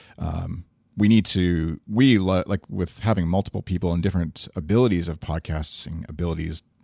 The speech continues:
uh, and editing metadata, we don't want our host to have to, you know, go into iTunes and edit metadata and update and upload. We want them to just be able to upload a file and be done with it and not have to worry about things. But then,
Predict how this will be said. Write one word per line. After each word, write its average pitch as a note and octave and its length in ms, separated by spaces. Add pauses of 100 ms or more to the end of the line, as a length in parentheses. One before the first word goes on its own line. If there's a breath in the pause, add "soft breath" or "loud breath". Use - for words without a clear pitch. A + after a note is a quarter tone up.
uh, E2 280
and - 140
editing D#2+ 260
metadata, D#2 380
we F2 100
don't F2+ 100
want E2+ 160
our D#2 120
host - 340
to D#2 60
have D#2 140
to, D2+ 180 (440 loud breath)
you - 60
know, D#2 80
go D#2 100
into B1 140
iTunes D2 420
and C#2+ 120
edit D#2 200
metadata D#2 540
and D#2+ 300 (180)
update D#2 420
and D2+ 160 (440 loud breath)
upload. E2+ 260
We E2+ 60
want E2 240
them D#2+ 100
to D#2 60
just - 160
be E2+ 60
able D#2 120
to - 100
upload G#2 220
a F2 40
file E2 460 (280)
and D#2+ 100
be E2 60
done E2+ 180
with D#2+ 100
it D2 140 (400 soft breath)
and D#2+ 80
not D#2 160
have D2 160
to D#2+ 80
worry D#2 200
about D2+ 200
things. D2 180
But - 140
then, D2 300